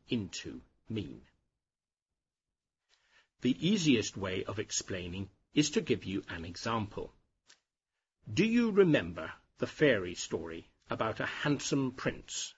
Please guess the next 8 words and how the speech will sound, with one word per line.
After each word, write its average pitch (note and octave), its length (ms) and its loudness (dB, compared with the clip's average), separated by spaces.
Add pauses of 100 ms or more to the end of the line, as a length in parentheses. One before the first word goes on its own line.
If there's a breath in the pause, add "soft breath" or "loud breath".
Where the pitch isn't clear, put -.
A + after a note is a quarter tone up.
(480)
who B2 100 2
had G#2+ 240 -2
an A2+ 160 -4 (100)
argument G#2+ 640 0
with G2+ 160 -6
a A2+ 60 2
wicked A2+ 400 2
witch? - 520 -4